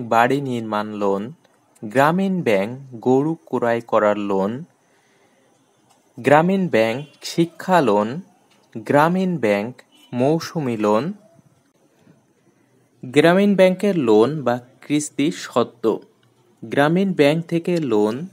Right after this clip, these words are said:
বা কিস্তি নিতে হলে বিবাহিত হতে হবে, নিজস্ব বাড়ি ঘর থাকতে হবে, যে কেউ এই লোন নিতে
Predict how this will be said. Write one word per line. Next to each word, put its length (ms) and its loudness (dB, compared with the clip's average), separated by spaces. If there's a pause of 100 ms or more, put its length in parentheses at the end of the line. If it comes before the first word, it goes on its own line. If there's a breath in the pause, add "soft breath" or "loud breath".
(120)
বা 160 -4 (200)
কিস্তি 440 -6
নিতে 360 -4
হলে 340 -6 (380)
বিবাহিত 580 -2 (140)
হতে 320 -4
হবে, 320 0 (1300 soft breath)
নিজস্ব 460 0 (160)
বাড়ি 320 2 (120)
ঘর 280 0 (420)
থাকতে 420 -2
হবে, 320 0 (1200 soft breath)
যে 240 4
কেউ 220 -2 (160)
এই 220 2
লোন 260 4 (100)
নিতে 280 -2